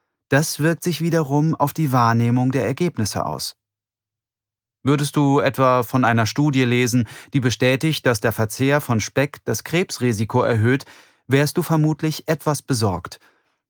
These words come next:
Dieser emotionale Effekt wäre aber deutlich gedämpft,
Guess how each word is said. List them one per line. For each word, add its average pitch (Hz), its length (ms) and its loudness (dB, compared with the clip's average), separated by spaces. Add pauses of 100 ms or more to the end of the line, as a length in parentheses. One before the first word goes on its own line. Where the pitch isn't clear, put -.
(160)
Dieser 135 240 2
emotionale 120 580 2
Effekt 117 500 -4
wäre 113 260 0
aber 107 220 2
deutlich 117 420 0
gedämpft, 120 540 -2